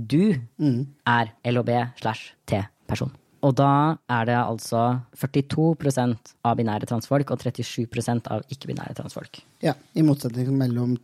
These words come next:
Speaker 2: ti og atten prosent av eh, bif-, eh, bifile kvinner, homofile kvinner, lesbiske kvinner og, og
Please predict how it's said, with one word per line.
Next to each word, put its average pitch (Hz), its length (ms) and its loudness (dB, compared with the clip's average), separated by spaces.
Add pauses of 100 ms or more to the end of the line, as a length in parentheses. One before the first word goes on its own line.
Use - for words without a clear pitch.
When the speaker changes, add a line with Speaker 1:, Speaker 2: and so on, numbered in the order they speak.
Speaker 2:
ti 120 380 -2
og 120 380 0
atten 135 340 -4
prosent 123 540 0
av 120 360 -2 (300)
eh, 117 560 0
bif-, 117 240 0 (100)
eh, 120 140 -2
bifile 120 400 0
kvinner, 120 240 0
homofile 113 400 -2
kvinner, 107 240 -2
lesbiske 110 340 -6
kvinner 107 220 -2
og, 101 320 0
og 104 400 -2